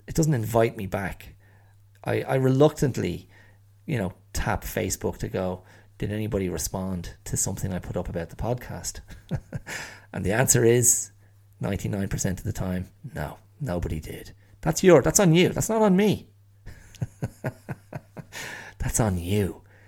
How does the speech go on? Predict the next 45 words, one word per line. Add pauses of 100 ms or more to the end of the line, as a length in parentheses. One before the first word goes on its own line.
(200)
It's
up
to
you
to
throw
some
stuff
out
there
on
social
media
and
go,
"My (220)
God, (540)
I
really
enjoyed
that
episode
of
the
podcast.
Jesus,
Dara's
a
great
lad. (440)
Everyone
should
listen,
and (440)
we
should
all
support
him
financially
on
the
podcast
as
well."